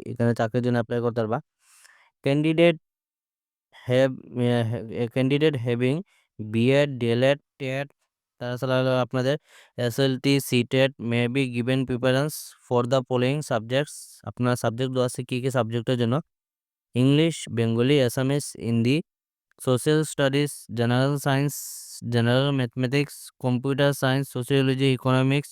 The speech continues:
পলিটিক্যাল সায়েন্স, হিস্ট্রি, ফিজিক্যাল এডুকেশন, এইগুলা সাবজেক্টের জন্য ওনাদের টিচিং প্রয়োজন।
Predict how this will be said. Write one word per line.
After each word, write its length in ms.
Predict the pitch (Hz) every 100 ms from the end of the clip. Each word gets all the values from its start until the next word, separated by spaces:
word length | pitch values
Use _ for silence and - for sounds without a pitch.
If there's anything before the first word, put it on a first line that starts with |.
| - _
পলিটিক্যাল 520 | 127 127 131 131 139
সায়েন্স, 360 | 139 135 127 143 - _ _ _ _ _
হিস্ট্রি, 440 | 127 127 - 147 147 143
ফিজিক্যাল 520 | 127 120 123 123 139
এডুকেশন, 580 | 127 127 131 135 131 147 170 - _ _ _ _ _
এইগুলা 400 | - 139 139 170 180
সাবজেক্টের 540 | - 117 107 120 - 147
জন্য 160 | 135 185 -
ওনাদের 460 | 123 123 120 120 117 113
টিচিং 320 | - 131 160 175
প্রয়োজন। 340 | 160 123 120